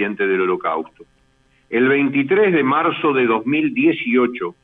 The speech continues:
casi un año después del crimen de Sara Halimi, Mireille Knoll, de ochenta y cinco años, no pudo volver a huir.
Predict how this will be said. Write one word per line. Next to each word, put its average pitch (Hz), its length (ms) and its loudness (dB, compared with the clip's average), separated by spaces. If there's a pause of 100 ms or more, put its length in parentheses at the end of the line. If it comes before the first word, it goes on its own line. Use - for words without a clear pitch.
(120)
casi 143 340 -4
un 139 160 0
año 170 320 2
después 143 400 0
del 110 240 0
crimen 139 400 0
de 98 200 -8
Sara 135 360 -2 (140)
Halimi, 107 500 -2 (360)
Mireille 156 600 0
Knoll, 139 600 0
de 113 120 2
ochenta 117 520 0
y 110 140 -2
cinco 143 480 2
años, 117 360 -2 (220)
no 139 360 -2
pudo 160 320 4
volver 113 400 2
a 110 60 0
huir. 110 340 -2